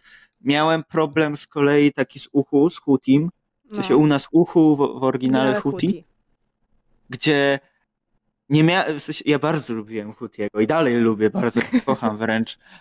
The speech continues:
Speaker 1: ale, e, tam też nie przebił tego, ale miałem wrażenie, że jest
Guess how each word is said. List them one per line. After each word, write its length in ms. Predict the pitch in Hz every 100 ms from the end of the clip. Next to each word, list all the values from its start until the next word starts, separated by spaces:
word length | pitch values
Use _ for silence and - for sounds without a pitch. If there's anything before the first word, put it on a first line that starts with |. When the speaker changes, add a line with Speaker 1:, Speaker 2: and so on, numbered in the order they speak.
| _
Speaker 1:
ale, 840 | 117 120 120 120 120 120 120 120 117 _ _ _ _ _ _ _ _
e, 280 | 113 117 113
tam 180 | 151 151
też 340 | 190 185 - -
nie 120 | 135
przebił 400 | 131 131 123 123
tego, 380 | - 120 135 -
ale 180 | 131 131
miałem 320 | 139 160 151
wrażenie, 500 | 135 143 143 151 143
że 120 | 139
jest 140 | 139